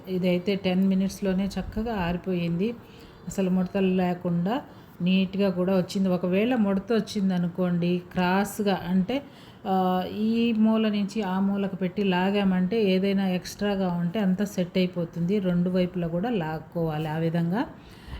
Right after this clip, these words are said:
ఏదైనా ఒక, ఆ, ఏదైనా ముడతలాగా అనిపించింది, అప్పుడు అదే క్లాత్తో అలా రుద్దామంటే చక్కగా ముడతలంతా పోయి నీట్‌గా వచ్చేస్తాయి. చూసారు కదా ఎంత ఈజీగా, ఎంత నీట్‌గా,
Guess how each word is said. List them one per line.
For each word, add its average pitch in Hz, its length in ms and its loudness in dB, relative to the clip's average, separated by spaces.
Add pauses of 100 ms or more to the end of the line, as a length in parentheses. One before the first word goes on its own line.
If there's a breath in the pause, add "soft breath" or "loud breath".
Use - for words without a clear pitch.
(120)
ఏదైనా 214 420 2
ఒక, 190 160 0 (320)
ఆ, 185 440 2
ఏదైనా 208 260 2
ముడతలాగా 196 600 2
అనిపించింది, 180 560 0
అప్పుడు 185 220 -2
అదే 220 260 2
క్లాత్తో 196 480 -2
అలా 180 200 0
రుద్దామంటే 180 840 0 (460 loud breath)
చక్కగా 190 340 0
ముడతలంతా 180 680 0
పోయి 180 400 2
నీట్‌గా 185 540 2
వచ్చేస్తాయి. 170 540 -2 (100)
చూసారు 190 280 -2
కదా 170 200 -2
ఎంత 180 340 0
ఈజీగా, 170 600 0
ఎంత 175 280 0
నీట్‌గా, 190 640 0